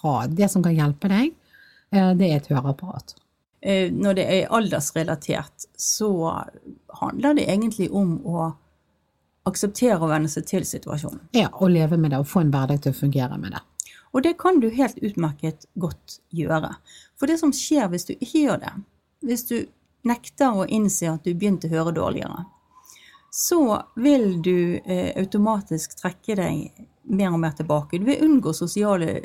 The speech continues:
Speaker 2: settinger, selvfølgelig.
Speaker 1: Ja, for det, dette med isolasjon er jo
Speaker 2: Mhm.
Speaker 1: en følgesvenn til dårlig hørsel i mange
Speaker 2: Ja,
Speaker 1: sammenhenger.
Speaker 2: det er
Speaker 1: Mm.
Speaker 2: det. Isolasjon og depresjon.
Speaker 1: Ja.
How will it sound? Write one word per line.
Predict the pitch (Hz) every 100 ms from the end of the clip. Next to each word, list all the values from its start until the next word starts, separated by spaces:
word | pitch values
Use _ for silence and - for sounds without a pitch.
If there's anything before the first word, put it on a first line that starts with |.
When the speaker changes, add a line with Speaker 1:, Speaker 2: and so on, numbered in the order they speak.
| 185
Speaker 2:
settinger, | - 165 - - -
selvfølgelig. | 147 175 - 196 - - - - - _
Speaker 1:
Ja, | 262 214
for | 151 202
det, | 214
dette | 220 220
med | 247
isolasjon | 196 - 185 175 - 180 135 120 120 _ _ -
er | 190 170 160
jo | 156 151 151
Speaker 2:
Mhm. | 151 139
Speaker 1:
en | 175
følgesvenn | - 160 151 143 156 - 143 131 127
til | 131
dårlig | 131 135 135
hørsel | 127 131 -
i | 123
mange | 120
Speaker 2:
Ja, | -
Speaker 1:
sammenhenger. | 147 127 120 135 127 - -
Speaker 2:
det | 233
er | 185 151
Speaker 1:
Mm. |
Speaker 2:
det. | 143 - _ - - _
Isolasjon | 254 240 247 233 - 294 330 392 403
og | 240 254 233 202 -
depresjon. | 185 185 - 165 - - 147 _ _ _ _ _ _ _
Speaker 1:
Ja. | 240 208